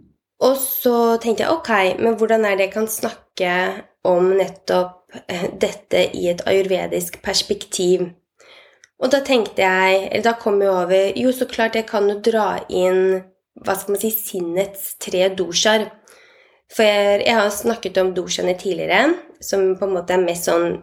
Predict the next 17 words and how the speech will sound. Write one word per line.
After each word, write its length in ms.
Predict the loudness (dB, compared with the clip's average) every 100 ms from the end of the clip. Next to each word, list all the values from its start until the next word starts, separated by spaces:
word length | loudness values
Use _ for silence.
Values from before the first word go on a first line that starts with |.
| -14 _ _ _ -14
synlig 640 | -10 -2 0 0 -2 0 2
både 240 | 2 2 -2 -4
på 120 | -10 -8
kroppen, 640 | -6 -8 -6 0 0 0 -4
eller 240 | -2 -4 -4
det 340 | -12 -18 -10 -4
går 140 | -2
ikke 100 | 0
an 60 | -2
å 40 |
være 100 | -2
synlig 360 | -2 -2 2 0 -2 -4
i 80 | -4
hjernen, 300 | -2 0 2
men 140 | 2
at 140 | 0 0
man 180 | 2 2